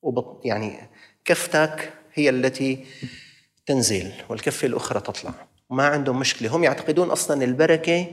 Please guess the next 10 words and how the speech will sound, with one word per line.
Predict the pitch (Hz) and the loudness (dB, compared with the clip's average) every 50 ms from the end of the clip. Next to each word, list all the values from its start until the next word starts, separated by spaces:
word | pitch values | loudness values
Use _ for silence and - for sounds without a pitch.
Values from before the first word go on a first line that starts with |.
| - - - - _ _ _ | -12 -20 -20 -20 _ _ _
في | - 123 113 | -8 -4 -2
هذا | 123 131 - 120 | 0 2 2 2
الذي | 110 101 101 95 - - | 2 0 -2 -4 -4 -8
حدث، | - - - - - - - _ _ _ _ _ _ _ - - _ _ _ _ _ _ 147 | -10 -10 -12 -14 -18 -20 -20 _ _ _ _ _ _ _ -20 -20 _ _ _ _ _ _ 0
من | 143 147 147 | 2 2 2
جهة | 147 196 202 165 156 131 | 4 2 2 2 2 2
بأنه | 117 127 123 147 147 143 135 123 110 117 113 107 101 - - - - _ _ _ _ _ - 147 - _ - | 2 2 2 2 4 4 4 2 2 0 -2 -4 -4 -8 -14 -20 -20 _ _ _ _ _ -20 -20 -18 _ -4
أعطاك | - 113 117 - 147 143 135 139 | -4 -4 0 2 2 2 2 0
حقك | 135 - - - - - - 120 - 120 113 | -2 -2 -2 -4 -2 0 0 0 2 0 0
كاملًا، | - 147 143 143 147 151 147 151 160 175 180 - - - | 4 4 4 6 6 6 6 4 4 2 0 -4 -8 -14